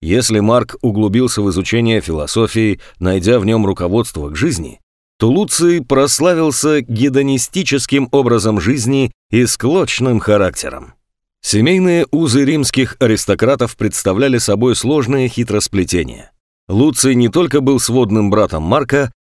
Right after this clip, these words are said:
но и стал его зятем после женитьбы на дочери Марка Луциле. Поэтому можно сказать,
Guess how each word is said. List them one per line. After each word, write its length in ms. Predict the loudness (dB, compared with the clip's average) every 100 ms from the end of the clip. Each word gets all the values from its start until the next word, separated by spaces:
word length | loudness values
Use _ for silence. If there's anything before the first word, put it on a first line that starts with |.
| -2
но 160 | 0
и 60 | 0
стал 280 | 0 2 2
его 220 | 2 2
зятем 540 | 2 2 2 0 -2
после 400 | -2 -2 0 -2
женитьбы 540 | 0 0 0 0 0 2
на 180 | 0
дочери 540 | 2 0 0 0 0 -2
Марка 500 | -2 0 0 -2 -4 -2
Луциле. 640 | -4 -4 -6 -8 -12 -18 _ _ _ _ _
Поэтому 400 | -2 2 2 2
можно 340 | 2 2 -2
сказать, 480 | -2 -4 0 -2 -2